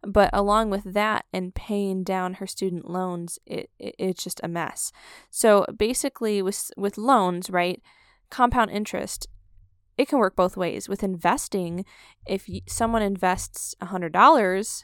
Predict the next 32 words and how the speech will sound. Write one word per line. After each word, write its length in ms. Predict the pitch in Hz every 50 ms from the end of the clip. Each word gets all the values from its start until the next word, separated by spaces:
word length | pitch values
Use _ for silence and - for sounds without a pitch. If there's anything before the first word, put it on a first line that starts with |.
| _ -
every 260 | - 196 180 180 185
month, 400 | 175 175 170 175 190 196 - - - - - _ _ _ _ _ _ _ _ _ _ _ _ _ -
it 160 | 226 220 196
not 280 | 208 214 214 214 214 220
only 400 | 220 220 214 214 202 196 185 175
is 100 | 185 -
saving 600 | - - - 269 320 320 302 254 226 208 196 180
that, 520 | 180 165 160 160 170 - - - - - _ _ _ _ _ _
but 100 | - 208
it's 200 | 190 - - - -
growing 360 | 196 196 196 190 190 185 180
in 100 | 175 165
interest. 480 | - - 226 233 - - - - - -
Depending 480 | - 190 - - - 202 220 247 269 277
on 120 | 277 262
how, 520 | 254 247 226 214 208 202 202 202 202 208 _ _ _ _ _ _ _ _ _ _
um, 520 | - 185 180 175 175 170 170 170 170 180 - _ -
aggressive 720 | - 190 175 - 185 170 180 - - 196 185 185 185 180 196
or 140 | - 170
not 180 | 170 170 170 175
aggressive 500 | 180 165 180 165 175 - - 175 165 170
a, 160 | - - - _ _ -
a 60 | - -
fund 400 | - - - 190 185 180 175 -
is 340 | - 175 170 170 165 165 -
that 140 | - - -
someone's 320 | - 180 170 165 160 -
saving 320 | - - 202 220 214 208 185
in, 120 | 175 165
it 140 | 165 - -
could 240 | - - 196 175 170
grow 320 | - 180 175 170 170 175